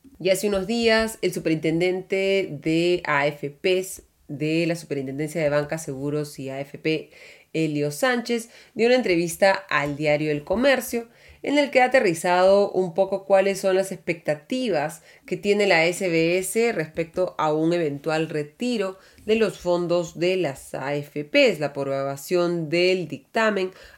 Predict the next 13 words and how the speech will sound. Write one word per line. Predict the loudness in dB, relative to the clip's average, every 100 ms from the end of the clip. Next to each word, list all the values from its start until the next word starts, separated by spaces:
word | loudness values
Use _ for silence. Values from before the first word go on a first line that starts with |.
| -2
aprobado | 2 4 6 6 4 2 -2
por | 2 2
la | 2 -2
Comisión | -2 -4 -4
de | -4
Economía | -4 -6 -4 -2
del | -2 -2
Congreso, | -4 0 2 2 0
que | -4
permite | -2 -2 -2 -2 -2 -2
un | -2
retiro | -4 -2 -2
de | -2